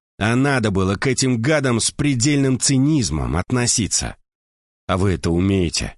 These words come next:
спросил Картузов. Станислав задумался, а потом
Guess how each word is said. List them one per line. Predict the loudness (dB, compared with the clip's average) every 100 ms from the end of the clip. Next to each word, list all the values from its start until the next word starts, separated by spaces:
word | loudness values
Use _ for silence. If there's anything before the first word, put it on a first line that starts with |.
| _
спросил | -8 -4 -2 -2 -2
Картузов. | -4 -4 -4 -6 -6 -10 -16 _ _ _ _ _ _ _ _
Станислав | -4 -2 0 0 0
задумался, | 0 0 0 2 0 0 -2
а | -2
потом | -2 0 -2 -2